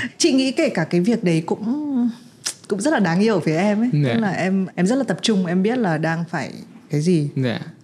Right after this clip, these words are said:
Speaker 1: À, và em, nó cũng giống với cái việc là lúc đầu em nói là em không phải là người quá màu mè. Tức là
Speaker 2: Dạ.
Speaker 1: những cái, ok, cái lúc này tôi cần cái việc này trước
Speaker 2: Dạ.
Speaker 1: để những cái việc quan trọng sau này với tôi hơn.
Speaker 2: Dạ.
Speaker 1: Ờ, mình nói về cái hai lăm của em thì em có nhắc đến lúc đầu ấy,
Speaker 2: Dạ.
Speaker 1: đúng không?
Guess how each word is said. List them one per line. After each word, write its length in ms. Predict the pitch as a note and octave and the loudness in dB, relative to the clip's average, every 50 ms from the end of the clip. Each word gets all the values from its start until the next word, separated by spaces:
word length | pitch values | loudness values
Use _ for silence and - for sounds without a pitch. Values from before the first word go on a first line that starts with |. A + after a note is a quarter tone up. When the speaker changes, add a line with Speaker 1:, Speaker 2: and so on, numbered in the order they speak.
| - - | -12 -6
Speaker 1:
À, 280 | F3 E3 D#3+ D#3 D#3 D3+ | -4 -2 0 0 0 0
và 60 | D3+ E3+ | 2 2
em, 120 | F#3+ G3+ | 2 2
nó 100 | G3+ G3 | 2 0
cũng 180 | G3 G#3 A3 A#3+ | 0 -2 0 0
giống 180 | A3 G3+ F#3+ G#3 | 2 2 2 2
với 80 | A#3+ A#3+ | 0 0
cái 100 | C4+ B3 | 0 0
việc 180 | B3 G#3 F3+ | 0 0 0
là 60 | F3 | 0
lúc 160 | E3 F3+ A3 - | -2 -2 -2 -2
đầu 140 | G#3 F3+ | 0 0
em 140 | E3+ E3+ F#3+ | 0 0 -2
nói 160 | F#3 D#3+ D#3+ | -2 -2 -2
là 80 | F#3+ G3 | -2 -2
em 100 | F#3+ G3 | -2 -2
không 120 | G3 G#3 | 0 0
phải 60 | F#3 D#3+ | 0 0
là 60 | D3+ | 0
người 160 | D3+ D3+ C#3+ | 0 -2 -2
quá 120 | - D#3 | -2 0
màu 160 | E3+ G#3 G3+ E3 | 2 2 2 2
mè. 220 | D#3 E3 D3+ C#3+ B2+ - - - - | 2 2 0 0 -2 -6 -12 -14 -8
Tức 80 | - G3 | -4 -2
là 60 | B2+ B2 | -2 -2
Speaker 2:
Dạ. 100 | G#2 - - - - D3 | -2 -4 -6 -10 -12 -10
Speaker 1:
những 140 | D3+ D3+ D#3+ | -10 -8 -6
cái, 320 | F3 D3+ D3 D3+ E3+ F3+ G3 F#3+ | -4 -4 -4 -4 -6 -6 -4 -4
ok, 120 | F#3 F3 F#3+ F3+ E3 E3 - | -2 0 0 0 -2 -2 0
cái 100 | - F3 | 0 2
lúc 140 | G3+ A#3+ B3+ | 2 2 2
này 160 | B3 G3+ E3 | 2 0 0
tôi 200 | D#3 - E3 D#3+ E3 - | 0 0 0 -2 -2 -2
cần 240 | F3+ D#3+ D#3 D3+ C#3+ | -2 -2 0 0 0
cái 100 | D3+ D3 | 0 0
việc 200 | D#3 F3+ F3 - | 0 -2 -2 -2
này 120 | D3+ C#3+ D3 | -4 -4 -2
trước 200 | - - A#3+ B3+ - - | -2 -2 -2 -2 -4 -2
Speaker 2:
Dạ. 300 | D#3 C#3 C3 A#2+ A2 - - C#3+ - | -2 0 0 0 -2 -2 -6 -4 -2
Speaker 1:
để 200 | F#3 F3 D3+ C3+ C3 | -2 0 0 0 -2
những 80 | D3 | -4
cái 120 | - E3+ E3 | -4 -2 -2
việc 160 | F#3 F#3 D#3 - - - - | 0 -2 -2 -4 -8 -18 -10
quan 200 | - E3 E3 E3 | -6 -6 -4 -2
trọng 180 | E3+ - F#3 - - F3 - F3 D3+ F3 F#3+ E3+ F3 E3+ F3+ | -2 -2 -2 -4 -6 -10 -14 -14 -16 -16 -16 -16 -12 -8 -4
sau 320 | - - A3+ G#3 G#3+ G#3 | -2 0 2 4 4 4
này 200 | G3 F#3 E3 D#3 | 4 2 2 0
với 140 | D3 D#3 D#3+ | 0 -2 -2
tôi 180 | - G3+ G3 F#3+ | 0 0 0 0
hơn. 240 | F3+ G3 F#3+ F#3 F3 - - - - - | 2 0 0 0 -2 -6 -12 -16 -10 -6
Speaker 2:
Dạ. 220 | B2+ A#2+ A#2 A2 A#2+ C3 C#3 D3 - - - - - - - | -4 -2 -2 -2 -4 -6 -8 -12 -14 -16 -20 -20 -20 -20 -10
Speaker 1:
Ờ, 440 | - G#3+ A3 G3 F#3+ F#3 F3+ F3+ F3+ F#3 | -4 -2 0 2 2 2 2 2 2 2
mình 240 | F#3+ G3 F#3+ F#3 F#3 | 2 2 2 2 2
nói 220 | F3+ E3 E3 F3+ | 2 2 2 2
về 120 | A3+ A#3+ | 0 0
cái 180 | A3+ - F3+ F3+ | 0 0 0 0
hai 160 | F#3+ A#3 A#3 | 2 2 2
lăm 220 | B3 B3 B3 A#3 G3 | 2 2 2 2 2
của 60 | E3 | 2
em 200 | E3+ F#3+ G3+ G#3 | 2 2 2 2
thì 80 | G#3 | 2
em 160 | F#3+ G3+ G#3+ G3+ | 2 2 0 0
có 100 | F#3 E3+ | 0 0
nhắc 260 | F3 G#3 A#3 A#3+ A#3 | 0 0 0 2 2
đến 120 | F#3+ F#3+ | 2 2
lúc 120 | G#3+ C4 B3 | 2 2 2
đầu 260 | A3 G3 F#3 F3 F3 | 2 2 2 2 0
ấy, 100 | F#3 A3 A#3 - - - - | 0 -2 -4 -10 -12 -8 -4
Speaker 2:
Dạ. 60 | A#2+ A2+ | -2 0
Speaker 1:
đúng 80 | - E3+ | 2 2
không? 160 | G3 G#3 A3+ | 2 2 0